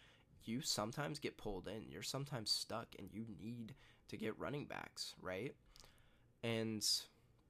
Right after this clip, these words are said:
it's tough. It's tough. So a lot of times my strategy, and this is more of an intermediate strategy, is round one and two, maybe even round one, two, and three, I'm going running backs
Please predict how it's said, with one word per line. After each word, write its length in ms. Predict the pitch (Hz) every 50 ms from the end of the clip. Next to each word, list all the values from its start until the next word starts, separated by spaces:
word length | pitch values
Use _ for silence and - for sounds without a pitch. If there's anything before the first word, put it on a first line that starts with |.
| - - - - - - - - - - - - -
it's 200 | 110 - - -
tough. 340 | - - - - - 160 - - - - - - - - - - -
It's 240 | 101 101 - - -
tough. 340 | - - 160 156 120 113 - - -
So 400 | - - - 127 117 113 110 - - - - - - - - - - - - - -
a 60 | 110 107
lot 260 | 95 95 110 135 170
of 100 | 185 -
times 680 | - - - 85 85 - 113 120 131 143 143 - - - -
my 300 | 101 98 - 87 110 135
strategy, 760 | 135 - - - 101 87 80 85 90 80 - - 101 104 107
and 100 | 80 117
this 120 | 139 160
is 140 | 185 165 -
more 100 | 180 175
of 80 | 160 131
an 80 | 110 -
intermediate 600 | 113 107 104 101 98 104 110 110 110 87 - -
strategy, 640 | - - - - - - 85 - - 90 87 - -
is 440 | - 98 92 95 95 95 - - - - - - - - - - -
round 340 | 113 110 107 127 160 160
one 260 | 131 110 110 117 143 139
and 120 | 131 117
two, 360 | - - - 107 113 156 175 - - - -
maybe 200 | - 147 202 233
even 220 | 220 214 220 180
round 280 | 135 127 131 147 160 151
one, 260 | 110 101 196 127 156
two, 220 | 151 - 170 160
and 120 | 151 131 117
three, 360 | - - - 135 - 80 -
I'm 80 | - -
going 240 | - - 98 104 104 82
running 280 | 64 78 110 123 110
backs 480 | - - 50 - - - - - -